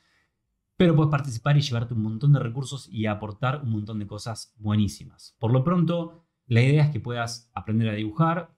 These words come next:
que te puedas inspirar. Voy a comentarte un montón más de esto, no te pierdas los próximos videos. Déjame en los comentarios qué te gustaría saber, aprender, con qué tenés dudas, qué temática te gustaría.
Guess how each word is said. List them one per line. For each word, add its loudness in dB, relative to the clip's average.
que -4
te -4
puedas -6
inspirar. 0
Voy -2
a -2
comentarte -4
un 0
montón 2
más 2
de -2
esto, -8
no -2
te -8
pierdas -4
los 4
próximos 2
videos. 4
Déjame -2
en 2
los 2
comentarios -2
qué 2
te 2
gustaría 0
saber, -4
aprender, -4
con -8
qué -8
tenés -6
dudas, 0
qué 2
temática -2
te -10
gustaría. 0